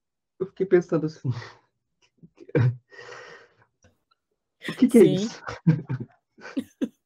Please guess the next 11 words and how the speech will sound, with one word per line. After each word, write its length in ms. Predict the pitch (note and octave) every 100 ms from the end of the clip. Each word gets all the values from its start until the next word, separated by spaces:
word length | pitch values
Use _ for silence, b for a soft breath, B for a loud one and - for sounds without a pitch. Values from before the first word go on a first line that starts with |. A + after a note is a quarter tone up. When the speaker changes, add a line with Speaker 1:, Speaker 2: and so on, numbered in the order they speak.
| -
Speaker 2:
O 60 |
que 100 | -
que 140 | B3 C4
é 60 |
isso, 380 | G3 D#3+ - D3
né? 200 | D#3+ F#3 B B B B B B B B - _
Então, 540 | E4 C#4+ - E3+ D3+ E3
é. 280 | F#3+ C#3 A#2 _ B B F#3+ B B _ _
É, 520 | G3+ G#3 G#3 G3+ G3+ -
tem 140 | C4+ C#4+
uma, 720 | C#4+ C#4 B3 G#3+ F#3 D#3